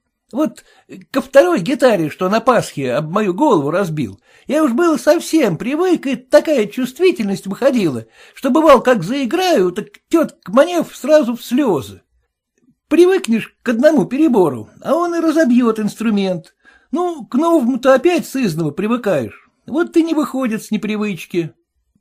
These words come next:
Кондратий Петрович, да брось ты эту гитару и займись другой слабостью, —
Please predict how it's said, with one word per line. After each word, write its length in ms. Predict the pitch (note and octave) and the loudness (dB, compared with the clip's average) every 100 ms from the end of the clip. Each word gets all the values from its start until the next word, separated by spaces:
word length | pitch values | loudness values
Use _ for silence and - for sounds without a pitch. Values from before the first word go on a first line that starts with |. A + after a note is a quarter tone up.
| - | -2
Кондратий 560 | D#4 F4 F4+ F4+ - | -2 0 0 0 0
Петрович, 600 | C#4 B3 F#3 E3 B2 G#2+ - | -4 -2 0 0 0 -6 -8
да 240 | F#3+ F4 | -4 -2
брось 440 | C#4 E4 F4+ D#4 | -2 0 0 0
ты 140 | - D#4+ | -2 -4
эту 260 | D#4 D4+ | -2 -2
гитару 640 | A#3+ C#4+ - E4+ D4 B3 G3 | -2 -2 -2 2 4 4 2
и 220 | A3+ A3+ | -2 -4
займись 520 | G#3 C4+ D4+ D4+ B3 | -2 0 0 0 -2
другой 460 | F3+ C#4 G3+ F#3+ D#3+ | -2 -4 0 0 0
слабостью, — 840 | F3 E3+ D3+ C3+ B2+ C3 B2+ A#2+ | 0 0 0 -2 -10 -8 -8 -8